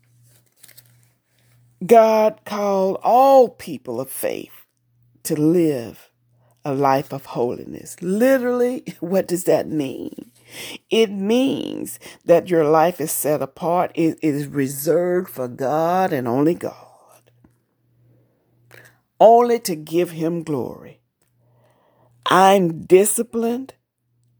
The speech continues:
focused, and to all matters of righteous and righteous living. We are holy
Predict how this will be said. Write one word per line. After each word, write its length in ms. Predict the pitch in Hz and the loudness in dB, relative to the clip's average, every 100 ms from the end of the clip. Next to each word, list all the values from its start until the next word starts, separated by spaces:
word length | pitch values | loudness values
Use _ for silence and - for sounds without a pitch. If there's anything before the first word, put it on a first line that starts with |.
| _ _ _ - | _ _ _ -10
focused, 880 | - 202 220 - 233 247 - - - _ _ _ _ _ _ _ _ _ - | 4 4 4 0 -4 -4 -8 -12 -20 _ _ _ _ _ _ _ _ _ -4
and 680 | 175 180 165 160 156 156 156 _ _ _ _ _ _ _ _ _ _ _ _ _ _ | 0 4 4 4 4 2 -4 _ _ _ _ _ _ _ _ _ _ _ _ _ _
to 140 | - - 679 | -6 -2 0
all 320 | - 160 165 | 4 4 2
matters 480 | 175 156 151 139 139 | 2 2 2 0 -4
of 220 | 123 143 | -8 -4
righteous 540 | 123 71 69 - - - | -2 -2 -4 -10 -12 -10
and 180 | 120 110 | -10 -6
righteous 500 | 110 82 - - - | -4 -4 -8 -10 -8
living. 420 | 92 - - - - - - - - - - _ - - - - - - - - - - - - | -6 -6 -6 -8 -10 -16 -20 -20 -20 -20 -20 _ -20 -20 -20 -20 -20 -20 -18 -20 -20 -20 -20 -4
We 260 | 180 240 226 | 2 4 4
are 180 | 196 185 | 2 0
holy 1160 | - - 233 240 240 240 220 180 67 - - | -6 -10 -4 -2 0 0 -2 -4 -10 -14 -18